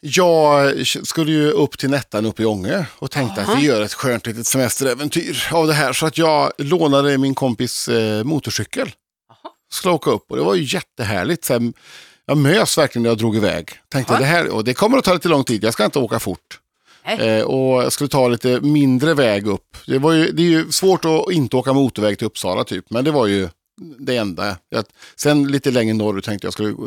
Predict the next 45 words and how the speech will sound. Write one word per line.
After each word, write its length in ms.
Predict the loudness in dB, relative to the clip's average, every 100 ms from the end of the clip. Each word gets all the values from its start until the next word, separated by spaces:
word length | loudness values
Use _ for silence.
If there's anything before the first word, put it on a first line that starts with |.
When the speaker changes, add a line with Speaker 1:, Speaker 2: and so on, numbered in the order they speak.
| -16 _ -6
Speaker 1:
ta 80 | -2
in 120 | -2
på 80 | -4
lite 160 | -6
småvägar. 480 | -2 -2 -2 -6 -10 -16 -18 -12
Speaker 2:
Mm. 160 | -12 -2
Speaker 1:
Men 200 | 2 4
i 20 |
alla 100 | 4
fall 160 | 2 2
kom 200 | 2 2
till 100 | 2
Uppsala 200 | 2 0
och 60 |
tänkte 240 | 0 0 -2
att 80 | 0
det 80 |
är 100 | 0
bäst 220 | 2 0 0
jag 120 | -2
tankar. 420 | -2 -2 -2 -2
Det 60 | -2
är 40 |
inte 180 | -2 -4
så 120 | -6
stor 160 | -6 -4
tank 260 | -2 -2 0
på 60 |
en 60 | 0
motorcykel, 440 | 0 -2 -4 -4
så 120 | -2
jag 220 | 0 -2 -6 -14 -8
hoppar 220 | -6 -2 -2
in 220 | 0 -2
där 120 | -2
och 80 | 0
tankar, 480 | -2 -2 0 0 -2
så 180 | -2
jag 60 | 0
vet 160 | 0 -2
att 80 | -6
jag 80 |
kommer 220 | -2 0 2
en 80 |
bit. 160 | 0